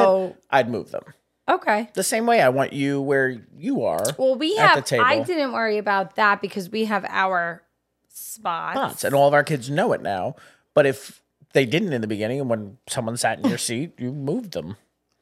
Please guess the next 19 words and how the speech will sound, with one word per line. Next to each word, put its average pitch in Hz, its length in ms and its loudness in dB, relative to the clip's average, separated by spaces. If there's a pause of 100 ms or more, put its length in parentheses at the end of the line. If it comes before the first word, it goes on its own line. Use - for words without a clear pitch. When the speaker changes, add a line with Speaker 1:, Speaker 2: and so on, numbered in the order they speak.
(160)
Speaker 1:
Okay. 202 220 -6 (840)
So - 140 -6
you've 240 220 -4 (140)
already 247 380 2
been 240 300 0
worried 214 320 0
about 190 480 2 (180)
seating. 190 600 -6 (760)
Speaker 2:
Not - 200 -6
worried, 147 600 2
just 180 240 -4
thought - 180 6
Speaker 1:
I 311 100 12
Speaker 2:
about 233 220 6
Speaker 1:
love 311 220 10
Speaker 2:
it. 349 60 2
Speaker 1:
how 339 100 6
you 285 200 0
just 269 260 -8